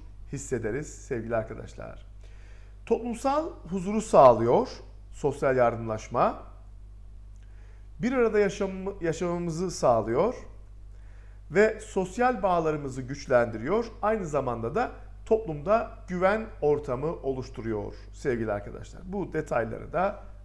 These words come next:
unutmayalım. Şimdi köylerde, kırsal kesimde imece usulü var arkadaşlar. İmece. İmece kırsal kesimlerde ortak ya da kişisel işlerin el birliğiyle yapılmasıdır, sırayla yapılmasıdır.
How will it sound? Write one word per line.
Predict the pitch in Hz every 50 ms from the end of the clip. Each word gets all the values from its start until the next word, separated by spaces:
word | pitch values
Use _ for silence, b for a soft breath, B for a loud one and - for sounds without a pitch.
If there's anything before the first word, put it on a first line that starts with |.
| -
unutmayalım. | 160 151 151 147 - - 113 - - - - - - B B B B B B B B B B B -
Şimdi | - 339 403 339 - -
köylerde, | - - 277 349 359 359 277 214 143 117 120 117 147 -
kırsal | - - 165 - - 208 208 220 214
kesimde | - 202 170 - - 127 110 - 104 90 - - - - - - - b b b b b b b b b b b b b -
imece | 220 226 233 240 233 190 269 302 302 -
usulü | 196 160 - - 175 147 131 120
var | 113 101 95
arkadaşlar. | - 113 107 - - 101 104 104 - - - - - - -
İmece. | 175 170 151 123 107 - - - - -
İmece | 359 403 403 302 170 120 120 110 - - - - - - - b b b b b b b b b b
kırsal | - - 190 185 - - 262 294 320 302
kesimlerde | - 339 - - - 165 131 113 107 104 110 - - - -
ortak | - 165 175 170 175 - 208 277 285 -
ya | 277 247
da | 190 170 -
kişisel | - - - - - - 233 247 240 -
işlerin | 180 - - - 120 113 127 - B B B B B B B B - - -
el | 247 285 294 285
birliğiyle | 277 220 190 156 147 143 123 120 113 123 156 202 220 - - -
yapılmasıdır, | 160 156 151 - 151 139 127 110 110 - 113 101 - - - -
sırayla | - - - 175 165 202 220 220 196 180 196 208 -
yapılmasıdır. | 160 135 127 - 127 117 110 107 98 - 101 98 92 - - b